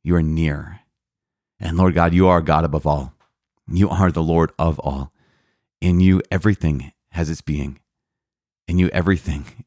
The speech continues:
everything has, it, it touches the light. Your light, yourself, Lord God, your very being holds us into existence, keeps us in being. So, Lord God, we ask you to please meet us with your reality, your presence, your power. Meet us with your grace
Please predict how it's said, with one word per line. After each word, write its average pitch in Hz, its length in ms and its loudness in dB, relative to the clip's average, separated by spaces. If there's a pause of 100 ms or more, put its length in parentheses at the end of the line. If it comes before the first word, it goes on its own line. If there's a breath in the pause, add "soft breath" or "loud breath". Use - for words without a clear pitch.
everything 95 600 -4 (580)
has, 82 420 -2
it, 78 280 -4
it - 80 -14
touches 113 320 0
the - 240 -4
light. 78 260 0
Your 90 200 4
light, 85 360 0
yourself, 98 640 2
Lord 76 200 -2
God, 73 260 -4
your 76 280 -4
very 87 220 0
being 73 400 -6 (640 soft breath)
holds 104 320 2
us - 220 -4
into 76 220 -2
existence, 73 540 -6
keeps - 260 -2
us 98 320 2
in 76 140 -4
being. 76 400 -12 (120)
So, 90 320 0
Lord 87 200 0
God, 78 140 -2
we 80 100 0
ask 80 180 -4
you 78 80 -4
to 69 60 -4
please - 320 -6 (420 soft breath)
meet 95 160 4
us - 300 -6
with 87 180 0
your 80 300 0
reality, 101 380 2
your 80 160 0
presence, 107 500 0
your 71 140 -2
power. 107 460 0 (260 loud breath)
Meet 120 140 4
us 131 120 0
with 101 100 0
your 82 100 -2
grace 80 440 -2